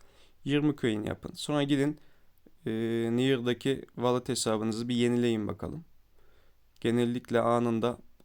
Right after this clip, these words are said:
aktarabiliyor. Ee, bu şekilde problemi belki çözebilirsiniz. Ba-, bazı kişilerde bu problem çözülüyor arkadaşlar.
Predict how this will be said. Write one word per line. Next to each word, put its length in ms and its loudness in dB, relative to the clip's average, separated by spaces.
aktarabiliyor. 800 -2
Ee, 520 -6
bu 80 -6
şekilde 600 -2
problemi 540 0
belki 320 0
çözebilirsiniz. 720 0
Ba-, 360 0
bazı 320 0
kişilerde 440 -6
bu 120 -4
problem 440 -2
çözülüyor 440 0
arkadaşlar. 680 -6